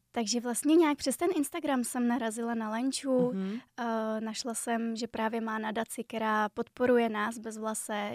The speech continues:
Speaker 1: tím, že nám poskytuje pokrývky hlavy, kšeltovky, čepice a tak dále. A hlavně snaží se o tu osvětu, snaží
Speaker 2: Ano.
Speaker 1: se to dostat mezi ty lidi.
Speaker 2: A vlastně já jsem byla i na vernisáži fotek, které ona fotí a potom jsou z toho kalendáře,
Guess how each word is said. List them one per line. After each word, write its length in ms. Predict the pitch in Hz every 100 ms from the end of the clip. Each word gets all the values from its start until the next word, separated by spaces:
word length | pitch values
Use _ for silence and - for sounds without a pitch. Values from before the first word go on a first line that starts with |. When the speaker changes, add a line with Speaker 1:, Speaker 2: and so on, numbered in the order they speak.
| 240
Speaker 1:
tím, 180 | 240 233
že 100 | 233
nám 180 | 220 214
poskytuje 440 | 220 - 220 220
pokrývky 500 | 240 233 240 - 226
hlavy, 320 | 220 208 208 -
kšeltovky, 520 | - 226 233 214 196
čepice 520 | - 226 220 - - - - - - -
a 60 |
tak 180 | - 208
dále. 260 | 220 214 214
A 40 | 233
hlavně 480 | 247 233 226 214
snaží 280 | 214 226 220
se 180 | 214 226
o 80 | 214
tu 120 | 214
osvětu, 460 | 214 - 214 202 196
snaží 240 | 160 190
Speaker 2:
Ano. 60 | 220
Speaker 1:
se 120 | 240
to 100 | 240
dostat 280 | 226 - 214
mezi 260 | 214 220
ty 140 | - 214
lidi. 340 | 202 196 226 _ _ _ - -
Speaker 2:
A 60 | 175
vlastně 320 | 180 - 208
já 240 | 170 165
jsem 220 | 170 196 196
byla 140 | 185
i 120 | -
na 100 | 180
vernisáži 800 | 156 165 165 185 - 180 185 175
fotek, 560 | - 156 - 165 254 -
které 320 | - 165 156
ona 140 | 156
fotí 300 | 160 170 -
a 40 | 156
potom 280 | 160 165 160
jsou 200 | 143 156
z 80 |
toho 160 | - 175
kalendáře, 680 | 160 139 180 185 180 185